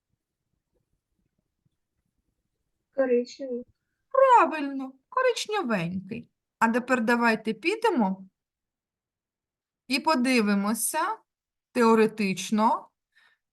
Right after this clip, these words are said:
Speaker 2: як то у нас відбулося практично зараз на відео.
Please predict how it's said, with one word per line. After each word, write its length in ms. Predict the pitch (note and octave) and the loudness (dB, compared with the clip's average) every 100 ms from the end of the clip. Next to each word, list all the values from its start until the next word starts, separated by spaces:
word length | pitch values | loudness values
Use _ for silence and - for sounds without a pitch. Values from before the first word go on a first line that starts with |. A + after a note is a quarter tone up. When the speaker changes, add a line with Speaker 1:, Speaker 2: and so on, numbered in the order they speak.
| _ - | _ -8
Speaker 2:
як 560 | F#3+ B3 E4 G#4 - | 0 4 6 4 0
то 400 | - B3 D4 F4+ | -8 -4 -2 -2
у 160 | - G3+ | -4 -2
нас 500 | G3+ A#3 C4+ D#4+ - | 0 2 2 0 -4
відбулося 1080 | A#3 F#3 G#3 G3 G3+ A#3 B3+ - A#3+ A#3+ B3+ _ - | -8 -8 -6 -2 0 0 0 -2 -4 -4 -10 _ -2
практично 760 | A3 A3 - D#4 E4 D4+ A3+ | 0 0 -2 -2 -2 -2 0
зараз 420 | A3 A3+ A3+ A3+ | 0 0 0 0
на 200 | A#3 G#3 | 0 0
відео. 500 | G3 F#3+ D#3 - - | -2 -4 -6 -12 -16